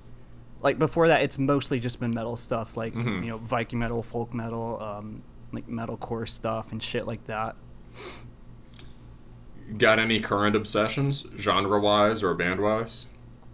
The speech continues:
Speaker 1: Uh, you're gonna hate me for this. <laughs>
Speaker 2: I,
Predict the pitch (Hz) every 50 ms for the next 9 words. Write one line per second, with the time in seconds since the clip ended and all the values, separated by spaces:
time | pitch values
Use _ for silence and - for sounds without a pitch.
0 | - - - - - - - - - - - - - - - - - - - -
1 | - - - - - - - - - - - - - - - - - - 76 -
2 | 73 - - 60 60 - 62 62 - - - - - - - - - - - -
3 | - - - - - - - - - - - - - - - - - - - -
4 | - - - 160 151 160 147 - 139 139 143 143 139 - - 135 139 156 156 -
5 | - - - - - - - - - - - - - 117 127 127